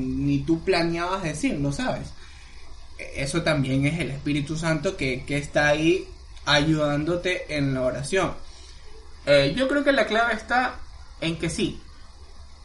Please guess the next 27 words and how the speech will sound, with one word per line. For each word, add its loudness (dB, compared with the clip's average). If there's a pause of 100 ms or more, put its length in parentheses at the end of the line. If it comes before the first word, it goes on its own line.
(420)
te -2
dejes 2
guiar 4
por 4
el 4
Espíritu 2
Santo, 0 (760)
pero 6
que 2
tú 4
sobre 4
todas 2
las 0
cosas -2
te 2
presentes 0
humilde 2
y 4
le 2
digas 4
a 4
Dios 2
en 0
plan, 2 (440)
"¿Sabes -2
qué?". 6
Eh, 2